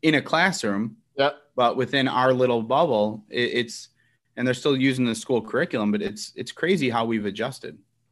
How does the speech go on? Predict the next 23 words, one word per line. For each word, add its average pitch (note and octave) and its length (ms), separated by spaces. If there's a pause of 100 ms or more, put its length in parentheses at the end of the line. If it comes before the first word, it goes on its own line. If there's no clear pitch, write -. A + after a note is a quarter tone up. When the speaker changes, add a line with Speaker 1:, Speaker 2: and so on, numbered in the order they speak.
Speaker 1:
It's - 160
Speaker 2:
Yeah. G#2+ 100
Speaker 1:
impressive. G#2+ 500 (760)
Speaker 2:
Yes, F#2 360
yes. G2 320
It's, - 540 (440)
that's, C#3+ 460
um, A#2 260
some A2+ 320
amazing A#2+ 720
pivoting B2+ 560
and A2 180
strategies A#2 680
that G2 180
you've G#2+ 260 (320)
built B2+ 360
just C3+ 320
to, B2+ 140 (460)
to - 80
keep - 320
some B2+ 240
normalcy. B2+ 800 (240)
Speaker 1:
Yeah. E3 220